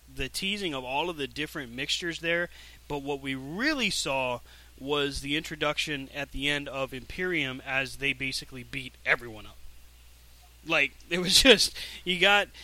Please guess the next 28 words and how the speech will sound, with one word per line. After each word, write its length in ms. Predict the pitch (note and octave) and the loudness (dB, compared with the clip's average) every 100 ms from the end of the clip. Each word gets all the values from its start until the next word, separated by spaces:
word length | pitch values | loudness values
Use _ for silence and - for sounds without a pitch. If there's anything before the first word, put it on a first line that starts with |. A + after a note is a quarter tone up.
| - | -4
you 160 | D#3+ D#3+ | 0 4
got 280 | F#3 F#3+ | 4 2
Dane, 360 | F#3 F3+ F3+ E3+ | 2 2 2 -2
you 60 | C#3+ | 0
got 260 | D#3+ E3+ | 0 0
Riddle, 280 | D#3+ E3 E3 | -2 0 0
they're 180 | D3+ C3 | -2 -6
fighting 400 | - E3+ E3+ D#3 | 0 0 2 0
back 220 | D#3 D#3 | -2 -2
and 100 | D3 | -6
forth. 280 | D#3 D#3 D3 | -6 -6 -6
You're 80 | C3+ | -10
like, 100 | A#2+ | -8
"Man, 300 | D3+ E3+ D#3+ | 0 0 0
this 120 | D#3 | -4
is 80 | D#3+ | -8
a 60 | C3+ | -6
great 320 | C#3+ C#3 B2+ | -4 -6 -6
brawl. 300 | C#3+ D#3 D3 | -4 0 0
These 200 | D3+ D3 | -2 -4
guys 320 | D3+ C#3 C3 | -2 -2 -2
really 200 | C#3+ C3+ | -8 -6
have 240 | C#3+ C#3 | -4 -4
something 320 | - D3 C#3+ C3 | -6 -10 -12 -12
that 120 | C3 | -10
we 100 | C3 | -6
didn't 240 | C#3 C3 | -8 -8
expect." 540 | B2+ - - D#3 D3 | -12 -10 -2 0 0